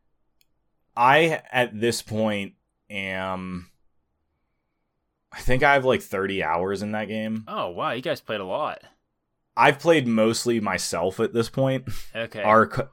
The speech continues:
Speaker 1: our co-op game has faltered, as expected. I kinda knew that would happen, 'cause it's just such a big undertaking, um, and hard to line up schedules and stuff. So I, I had my own game, and I kinda planned on doing this anyway,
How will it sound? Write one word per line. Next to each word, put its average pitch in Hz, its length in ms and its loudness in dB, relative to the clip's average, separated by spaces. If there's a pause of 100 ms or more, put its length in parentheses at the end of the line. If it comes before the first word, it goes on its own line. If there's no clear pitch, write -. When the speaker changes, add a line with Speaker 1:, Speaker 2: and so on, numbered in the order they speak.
Speaker 1:
our 110 140 4
co-op 113 480 2
game 104 360 -4
has 95 440 -2 (120)
faltered, 90 680 -2 (500)
as 113 240 4
expected. 78 680 -8 (120)
I 95 120 -6
kinda 107 320 -2
knew 85 260 -6
that 73 160 -8
would 78 120 -10
happen, 76 460 -12
'cause 98 180 -6
it's 110 200 -4
just 127 320 -2 (320)
such - 440 -2
a 101 60 -2
big 85 220 -4
undertaking, 73 680 -10 (720)
um, 87 540 0 (120)
and 107 220 4
hard 98 280 2
to 92 60 -2
line 80 300 -4
up 76 160 -10
schedules 73 560 -8
and 78 140 -10
stuff. 76 300 -8
So - 160 0
I, 135 260 8 (160)
I 143 40 6
had 139 260 4
my 107 200 2
own 101 220 -2
game, 95 240 -4
and 98 80 0
I 120 80 4
kinda 120 260 -2
planned 90 300 -4
on 85 120 -4
doing 82 240 -8
this 78 140 -10
anyway, 76 480 -8